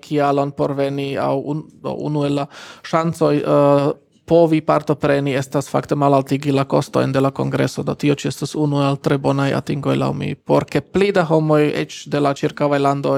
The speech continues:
uh, kaj aŭ eble ĝenerale malpli pagipovaj de la tuta mondo decidu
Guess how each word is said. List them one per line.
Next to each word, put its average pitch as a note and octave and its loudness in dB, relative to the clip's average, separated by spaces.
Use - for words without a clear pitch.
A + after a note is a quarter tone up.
uh, C3+ 2
kaj D3+ 0
aŭ D3 6
eble C#3 2
ĝenerale D3 2
malpli C#3 0
pagipovaj C#3 0
de C3+ 0
la C#3 0
tuta C3+ -4
mondo C3+ -2
decidu C#3 -4